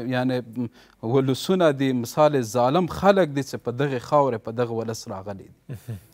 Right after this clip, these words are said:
Speaker 1: دا خو غټه بې انصافي ده. هم را باندې ظلم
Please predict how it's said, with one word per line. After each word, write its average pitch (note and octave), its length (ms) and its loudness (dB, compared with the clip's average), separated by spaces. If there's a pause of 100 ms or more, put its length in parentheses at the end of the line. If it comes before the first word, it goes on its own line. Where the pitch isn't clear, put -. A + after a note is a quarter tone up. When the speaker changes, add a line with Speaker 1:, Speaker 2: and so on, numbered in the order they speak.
(120)
Speaker 1:
دا G3 80 10
خو C3+ 160 -2
غټه A3 360 6
بې E3+ 40 -2
انصافي C#3 540 0
ده. G#2 200 -8 (300)
هم G#3+ 300 10
را F3+ 120 10
باندې D#3+ 220 6 (180)
ظلم A3+ 320 6